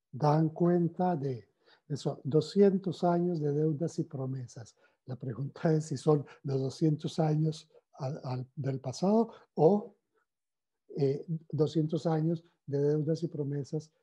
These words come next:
que se nos está, eh, avisorando como futuro. Realmente han sido sumamente ricas, eh, inquietantes y desafiantes las,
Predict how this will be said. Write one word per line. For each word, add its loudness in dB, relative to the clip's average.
que -2
se -6
nos -8
está, -8
eh, -12
avisorando -4
como -6
futuro. -10
Realmente 4
han 2
sido 2
sumamente 2
ricas, -2
eh, -6
inquietantes 2
y -2
desafiantes 0
las, -8